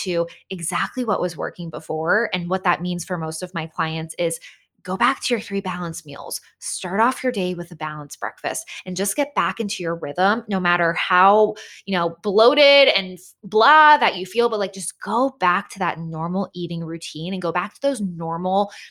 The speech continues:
healthy, regular meals that you typically eat. Now, in particular for tip number two, um, what I really suggest, what I find really helpful is not just planning in your workouts during the week, but on that Monday, make sure whether it is a workout in the gym or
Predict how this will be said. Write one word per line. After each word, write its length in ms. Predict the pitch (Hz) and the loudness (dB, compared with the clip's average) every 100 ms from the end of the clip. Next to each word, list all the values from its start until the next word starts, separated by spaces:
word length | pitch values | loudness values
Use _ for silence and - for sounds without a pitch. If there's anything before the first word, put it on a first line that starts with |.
| _ | _
healthy, 840 | - - - 180 175 214 208 208 208 _ | -12 -8 -2 -2 -2 -2 0 0 -4 _
regular 600 | 170 170 185 202 226 214 | -12 -2 0 4 6 6
meals 380 | 180 165 165 170 | 4 -4 -6 -6
that 120 | 170 | -8
you 80 | 151 | -10
typically 440 | - 160 - 120 - | -14 -14 -14 -14 -14
eat. 220 | 113 - _ - | -16 -18 _ -8
Now, 100 | 240 | -4
in 140 | 220 | -4
particular 440 | 240 294 240 220 214 | -2 -4 -2 0 0
for 100 | 196 | -2
tip 240 | 196 - | -8 -10
number 160 | 196 233 | -8 -8
two, 260 | - - - - - - - | -8 -10 -12 -16 -18 -18 -2
um, 160 | 175 165 | -2 -2
what 140 | 175 208 | -2 0
I 80 | 196 | 0
really 280 | 180 196 240 | 0 -2 -2
suggest, 520 | 277 269 170 170 - | -6 -6 -2 -2 -2
what 80 | - - | -10 -6
I 120 | 156 | -4
find 280 | 156 190 196 | -4 -4 -4
really 220 | 202 196 | -4 -4
helpful 580 | 202 196 196 - 208 208 - - - | 0 0 0 2 2 2 -6 -18 -6
is 240 | 190 185 - _ | -4 -4 -6 _
not 220 | 196 190 233 | -2 -2 0
just 200 | 330 - | -6 -8
planning 380 | - 185 175 | -8 -6 -4
in 100 | 175 | -6
your 140 | 175 165 | -4 -4
workouts 400 | 151 - 185 185 | -4 0 0 0
during 220 | 202 202 | -2 -2
the 60 | 202 | 0
week, 180 | 208 202 | -2 -2
but 140 | - | -2
on 200 | 175 214 | 0 0
that 180 | 320 311 | -2 -4
Monday, 560 | 175 151 156 180 196 196 - - | -6 -6 0 2 2 -2 -16 -2
make 160 | 233 - | -2 0
sure 160 | 196 | 0
whether 280 | 180 180 233 | 0 0 0
it 120 | 277 | 0
is 120 | 311 | 0
a 60 | 302 | 0
workout 400 | 185 165 180 180 | 0 0 2 0
in 100 | 180 | 0
the 80 | 170 | -4
gym 400 | 160 143 160 | -6 -4 -2
or 80 | 190 | -2